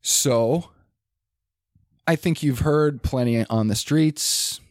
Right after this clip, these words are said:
you know, <laughs> in your local pub. Everyone feels like they're crunched for time. There's not enough time for anything now. Well, he could do his job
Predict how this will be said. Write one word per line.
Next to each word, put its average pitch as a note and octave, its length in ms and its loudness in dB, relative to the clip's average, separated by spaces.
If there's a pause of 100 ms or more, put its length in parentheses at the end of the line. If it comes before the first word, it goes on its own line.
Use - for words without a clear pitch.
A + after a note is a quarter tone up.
(220)
you C3 140 0
know, B2 260 0
<laughs> - 40 -6
in C#3 60 0
your B2 120 -2
local B2+ 380 0
pub. D3+ 460 0 (680)
Everyone G3+ 480 2
feels E3+ 380 0
like D3+ 200 2
they're B2 280 0 (140)
crunched D3+ 340 -2
for A2+ 140 -2
time. A2+ 320 0
There's A2 160 -2
not C#3 140 2
enough E3 220 0
time C#3+ 260 0
for A#2+ 180 0
anything C#3 340 0
now. - 320 -8 (840)
Well, D3+ 380 0 (400)
he A3 240 0
could A#3 200 -2
do G3 200 4
his D3+ 280 0
job A2+ 800 -2